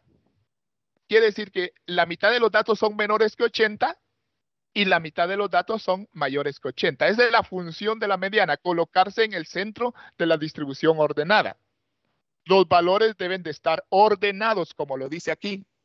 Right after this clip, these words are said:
Vamos a subrayar esta palabra o esta frase.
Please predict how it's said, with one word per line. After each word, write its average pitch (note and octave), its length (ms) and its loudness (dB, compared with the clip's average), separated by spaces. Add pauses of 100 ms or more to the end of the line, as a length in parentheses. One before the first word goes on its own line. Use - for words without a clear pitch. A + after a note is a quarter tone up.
(480)
Vamos D#3+ 240 -4
a C#3 80 -2
subrayar C#3+ 640 0
esta - 380 0
palabra D#3+ 520 2
o C#3+ 160 0
esta D#3 260 -4
frase. F3 480 0